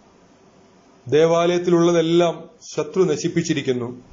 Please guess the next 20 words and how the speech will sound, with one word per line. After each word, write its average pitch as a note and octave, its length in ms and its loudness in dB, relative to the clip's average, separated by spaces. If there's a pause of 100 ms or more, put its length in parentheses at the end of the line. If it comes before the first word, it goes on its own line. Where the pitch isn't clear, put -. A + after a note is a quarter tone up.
(1120)
അങ്ങയുടെ E3+ 320 0
വൈരികൾ F#3 720 2 (240)
അങ്ങയുടെ E3+ 360 2
വിശുദ്ധ E3+ 380 -2
സ്ഥലത്തിന്റെ F3 460 0
നടുവിൽ D#3 400 0
അലറി. C3+ 460 -2 (1700)
അവിടെ F#3 280 2
അവർ F#3 280 0
തങ്ങളുടെ F#3 440 0
വിജയക്കൊടി F3+ 560 -2
നാട്ടി. C3 500 -6 (1040)
മരം F3 320 0
വെട്ടുകാർ F#3+ 600 0 (340)
മരം F3 320 0
മുറിക്കുന്നത് E3+ 480 -2
പോലെ C#3 380 0 (560)
അവർ D3 180 0
ദേവാലയത്തിന്റെ E3+ 800 2
കവാടത്തിലെ D#3+ 840 -2